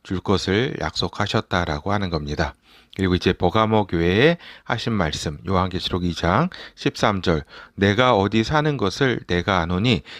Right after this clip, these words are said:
거기는 사단의 위가 있는 데라. 내가 내 이름을 굳게 잡아서 내 주-,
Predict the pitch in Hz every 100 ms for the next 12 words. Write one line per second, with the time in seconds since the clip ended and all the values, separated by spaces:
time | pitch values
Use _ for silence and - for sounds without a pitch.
0 | - 82 - 95 95 127 143 156 147 143
1 | 139 113 101 104 131 113 98 90 82 78
2 | 76 - - - 95 92 87 101 160 -
3 | - _ 98 110 131 - 101 104 107 -
4 | - 117 143 - - - 110 95 80 90
5 | 90 135 80 - - - 92 92 -